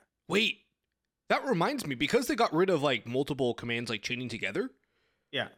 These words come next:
Speaker 1: that
Speaker 2: can't do it
Speaker 1: makes a lot of lerps impossible, just, like, based in, like, the thing itself. I don't know if the H L, uh, H L A E folks are gonna be able to figure out a way around it,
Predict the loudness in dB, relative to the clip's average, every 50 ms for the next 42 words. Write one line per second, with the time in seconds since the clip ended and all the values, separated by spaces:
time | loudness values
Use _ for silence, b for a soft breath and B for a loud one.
0 | _ _ _ _ _ 0 2 2 4 4 4 4 4 2 0 0 2 4 4 4
1 | 6 4 4 4 2 0 0 -2 -2 0 2 4 2 2 2 0 -2 -4 -4 -4
2 | -2 -2 -2 -2 -2 0 2 2 2 2 0 -2 -2 0 0 0 0 0 -2 -2
3 | 0 0 0 0 -2 -2 -2 -2 -2 -4 -4 -4 -4 -4 -2 -2 -2 -4 -4 -4
4 | -4 -6 -6 -6 _ _ _ -4 -4 -4 -6 -6 -6 -4 -4 -4 -4 -6 -8 _
5 | B B B B B B 0 2 2 2 2 0 0 -2 0 0 -2 -4 -2 -2
6 | -2 -2 -2 -2 -2 -2 -2 -2 -2 -2 -2 -2 -2 -2 -4 -4 -4 -6 -6 -6
7 | -6 -6 -6 -6 -6 -6 -6 -8 -8 -8 -6 -4 -2 -2 -2 -2 -4 -4 -4 -4
8 | -2 -2 0 0 0 -2 -2 -6 -8 -10 _